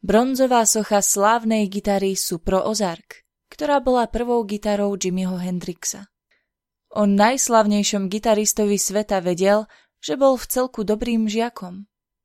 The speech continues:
Problémy mal len s hudobnou výchovou. Michal sa usmial. Aj on spočiatku hudobnú výchovu neznášal. Napokon však vyštudoval klavír na konzervatóriu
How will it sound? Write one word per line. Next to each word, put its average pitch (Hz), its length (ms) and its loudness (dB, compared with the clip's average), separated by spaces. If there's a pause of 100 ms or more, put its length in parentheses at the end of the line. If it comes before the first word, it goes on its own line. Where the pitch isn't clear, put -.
(140)
Problémy 196 480 2
mal 190 320 0
len 185 160 -2
s - 80 -6
hudobnou 202 400 0
výchovou. 185 720 -8 (880)
Michal 190 400 -4
sa 175 240 -4
usmial. 185 480 -8 (480)
Aj 262 240 0
on 294 240 0
spočiatku 190 640 -2
hudobnú 220 400 0
výchovu 208 480 0
neznášal. 208 880 -2 (720)
Napokon 269 480 -2
však 202 240 -2
vyštudoval 208 720 -2
klavír 196 560 -4
na 214 160 0
konzervatóriu 202 1200 -2